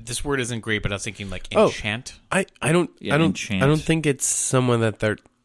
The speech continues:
Speaker 2: not. It's that they view, they view your, like, the things that are positive about you are accentuated to the point of insanity.
Speaker 1: Infatuation?
Speaker 2: Yeah, infatuation.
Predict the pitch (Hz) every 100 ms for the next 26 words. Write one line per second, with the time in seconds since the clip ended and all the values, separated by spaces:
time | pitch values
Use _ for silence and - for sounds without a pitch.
0 | - 110 117 117 - 110 - - 107 -
1 | 110 110 107 107 113 131 135 131 120 -
2 | - _ 117 127 120 104 110 120 131 127
3 | 120 127 - 120 120 107 - - 123 -
4 | 160 156 135 120 110 117 113 117 104 101
5 | 107 110 107 110 98 110 101 - 117 110
6 | 117 110 107 104 - - 107 101 - -
7 | 110 117 98 - 131 104 - - _ _
8 | - 143 123 123 120 120 101 113 165 160
9 | 131 170 139 127 - 151 147 135 120 110
10 | - -